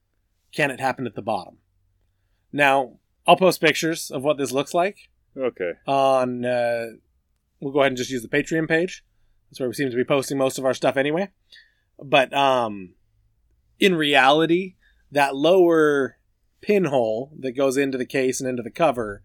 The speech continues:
Speaker 2: Mm-hmm.
Speaker 1: is basically locked against, I mean, there's a millimeter or two to the case on the outer side of it, and it's also right up against where it meets the gear on the inner side of it.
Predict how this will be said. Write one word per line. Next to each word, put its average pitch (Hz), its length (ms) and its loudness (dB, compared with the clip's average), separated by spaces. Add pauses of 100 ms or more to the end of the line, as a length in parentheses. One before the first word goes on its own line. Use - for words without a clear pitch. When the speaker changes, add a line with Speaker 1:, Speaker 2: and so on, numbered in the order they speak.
Speaker 2:
Mm-hmm. 90 280 -20 (240)
Speaker 1:
is 123 160 -6
basically 170 420 6
locked 135 380 2
against, 127 480 -6
I 127 80 0
mean, 131 140 -2
there's 127 360 -2
a 139 60 -6
millimeter 147 680 2
or 123 60 0
two 147 520 -4
to 139 100 -8
the - 80 -12
case - 480 -4 (440)
on 135 120 -4
the 135 80 -2
outer 147 240 2
side 190 260 0
of 202 80 -2
it, 233 160 -2 (580)
and 139 140 0
it's 127 160 -2
also 147 320 2
right 139 240 4
up 135 120 0
against 127 360 -4
where 135 160 2
it 120 80 -6
meets 127 400 -6
the 127 140 -8
gear 131 480 -4 (160)
on 139 120 -8
the 127 140 -8
inner 117 160 -6
side 95 260 -12
of - 80 -20
it. - 220 -20